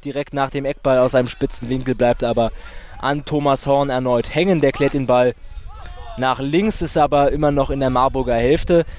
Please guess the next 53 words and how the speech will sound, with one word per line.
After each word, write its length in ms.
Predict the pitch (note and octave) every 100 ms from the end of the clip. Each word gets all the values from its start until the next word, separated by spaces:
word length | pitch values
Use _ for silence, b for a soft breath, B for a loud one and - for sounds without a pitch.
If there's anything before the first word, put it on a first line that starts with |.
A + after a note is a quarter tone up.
| B
Nico 200 | C3 C#3
Rother 280 | B2+ C3 C3
holt 140 | C3
ihn 100 | B2+
sich 160 | A#2+ -
zurück, 260 | C3 C#3 C3+
will 100 | C3
da 80 | B2+
Richtung 340 | B2+ A#2+ A2+
Tor 260 | C3 C3 C3
ziehen, 280 | - B2+
aber 240 | A#2 B2 A2+
wird 180 | A#2+ -
von 380 | - B2+ C3 - b b b b
Alican 420 | - C#3 C3+ C#3
Pektas 380 | - F3 D#3 C#3+
daran 320 | D3 B2+ C#3
gehindert. 360 | C3+ D3 F3 C#3+
Der 100 | C#3+
macht 180 | C#3 C#3+
das 160 | B2+
ganz 360 | E3 E3+ - - B B B B - -
ausgefuchst 960 | C#3+ E3 E3+ - D3 - E3 - - E3
und, 440 | C#3+ - - -
äh, 140 | B2+ C3
holt 220 | C3 C3
sich 100 | -
den 140 | C3+
Ball 160 | B2 C3
da 100 | C3
von 180 | - C3+
Nico 200 | B2 C3
Rother 280 | B2 B2+ -
zurück, 280 | C3+ C#3
tritt 180 | - -
da 40 | C3
jetzt 140 | -
nochmal 220 | A#2+ A#2+
drauf, 300 | A2+ B2 C3+
ist 100 | A#2
noch 160 | C#3 B2+
in 60 |
der 120 | A#2+ G#2+
eigenen 240 | A#2+ A#2+
Hälfte 300 | A#2+ B2+ A#2
auf 80 | A#2+
der 100 | A#2+
halbrechten 460 | - - D3+ -
Seite, 260 | C#3 C#3 C3+
hat 160 | A#2+ -
ganz 280 | A#3 A#3+
viel 180 | - E3+
Zeit, 340 | - C#3+ C#3